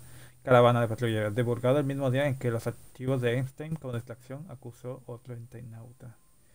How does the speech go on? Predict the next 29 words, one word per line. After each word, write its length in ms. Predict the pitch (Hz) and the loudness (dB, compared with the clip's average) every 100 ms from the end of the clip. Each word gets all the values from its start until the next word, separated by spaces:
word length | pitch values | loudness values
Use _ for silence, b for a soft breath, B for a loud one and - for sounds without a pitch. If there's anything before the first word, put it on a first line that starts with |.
| b b b b | b b b b
En 160 | 135 131 | -2 0
sintonía, 400 | 135 135 143 160 | 2 2 2 2
otra 140 | 156 | 0
persona 380 | 139 139 151 160 | -2 0 0 2
expresó: 460 | - 131 131 143 139 | 2 0 4 4 4
"Estos 200 | 135 131 | 2 2
rumores 260 | 131 135 | 4 4
son 120 | 127 | 2
falsos, 300 | - 131 131 | 2 2 2
el 100 | 143 | 0
centro 240 | 135 127 127 | 0 0 2
comercial 320 | 120 117 120 | 0 0 0
fue 120 | 127 | 0
cerrado 340 | 120 117 120 131 | 0 4 4 6
debido 180 | 120 123 | 4 2
a 20 | |
un 60 | |
grupo 240 | 120 120 127 | 0 2 2
de 60 | |
adolescentes 420 | 113 113 107 120 123 | 2 0 -2 -4 -4
pelados". 460 | 117 110 123 147 - b b b b b b - | -8 -10 -12 -14 -18 b b b b b b -4
Bla, 220 | 113 110 | 2 6
bla, 180 | 113 127 | 6 6
bla, 160 | 110 | 4
bla. 440 | 110 131 151 160 156 B B B B B B - - - - - - - - - - - - - - - - - - - - - - - - - - - - - - - - - - - - - - - - | 2 2 2 -2 -6 B B B B B B -20 -20 -20 -20 -20 -20 -20 -20 -20 -20 -20 -20 -20 -20 -20 -20 -20 -20 -20 -20 -20 -20 -20 -20 -20 -20 -20 -20 -20 -20 -20 -20 -20 -20 -20 -20 -20 -20 -20 -20
Hostia, 400 | - - 127 110 | -18 0 2 4
pues 160 | 110 | 0
sí, 220 | - 131 | 0 2
¿eh? 160 | 127 | 2